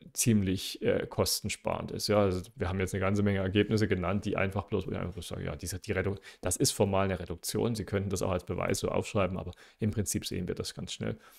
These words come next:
und haben aber auch alles, um das formal zu untermauern. Okay, also haufenweise Resultate, ohne so viele Beweise eigentlich zu brauchen.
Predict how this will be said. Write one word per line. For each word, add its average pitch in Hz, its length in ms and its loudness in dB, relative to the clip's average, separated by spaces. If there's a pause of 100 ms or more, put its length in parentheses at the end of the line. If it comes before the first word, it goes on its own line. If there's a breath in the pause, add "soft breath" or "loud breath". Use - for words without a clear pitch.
(140 loud breath)
und 95 240 -4
haben 95 160 -2
aber 87 420 -2 (200)
auch 92 160 0
alles, 92 260 0
um 95 120 -4
das 90 120 -4
formal 90 400 -6
zu - 160 -4
untermauern. 85 460 -10 (840)
Okay, - 240 -4
also 101 200 0 (320)
haufenweise 101 500 6
Resultate, 92 580 0
ohne 92 240 0
so 92 140 -6
viele - 200 -8
Beweise 90 420 -10
eigentlich - 220 -14
zu - 100 -14
brauchen. - 260 -20